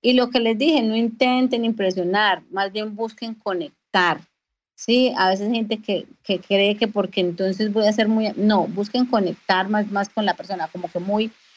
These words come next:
a veces se vuelven como muy, eh, empalagosos uno,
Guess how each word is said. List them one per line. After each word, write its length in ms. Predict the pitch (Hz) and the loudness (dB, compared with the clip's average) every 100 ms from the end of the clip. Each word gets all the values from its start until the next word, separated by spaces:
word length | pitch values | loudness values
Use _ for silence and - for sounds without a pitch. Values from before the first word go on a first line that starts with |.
| _ - | _ 0
a 60 | 214 | 2
veces 180 | 214 233 | 2 2
se 80 | |
vuelven 320 | 226 202 214 226 | 2 2 0 -4
como 220 | 220 202 | -4 -6
muy, 380 | 196 202 208 - | -4 -6 -6 -8
eh, 320 | 214 220 220 214 - | -8 -6 -6 -10 -10
empalagosos 880 | 214 214 190 175 196 226 247 240 | -4 -2 0 0 -2 -4 -4 -2
uno, 280 | 254 254 311 | 0 0 0